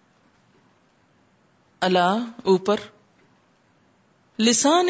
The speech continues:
داؤد، داؤد علیہ السلام کی زبان سے، و عیسی ابن مریم،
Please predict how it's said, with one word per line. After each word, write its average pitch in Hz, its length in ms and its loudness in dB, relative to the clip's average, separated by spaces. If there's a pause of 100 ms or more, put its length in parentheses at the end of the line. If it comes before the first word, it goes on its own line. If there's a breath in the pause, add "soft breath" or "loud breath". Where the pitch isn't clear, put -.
(120)
داؤد، 170 480 2 (1300)
داؤد 226 640 2
علیہ 233 220 2
السلام 202 540 0
کی 214 240 -2
زبان 185 460 0
سے، 147 240 -2 (2000)
و 208 100 0
عیسی 294 400 2
ابن 220 180 2
مریم، 208 580 2